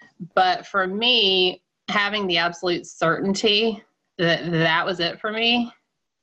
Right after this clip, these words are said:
was a big, that's been a big part of my recovery,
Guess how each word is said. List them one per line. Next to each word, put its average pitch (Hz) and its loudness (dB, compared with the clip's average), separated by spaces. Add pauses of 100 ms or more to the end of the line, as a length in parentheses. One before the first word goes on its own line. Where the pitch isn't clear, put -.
(220)
was 170 2
a 165 2
big, 160 0
that's 202 -4
been 196 -4
a 175 -6 (380)
big 160 -4
part 156 0
of 143 0
my 139 2
recovery, - -8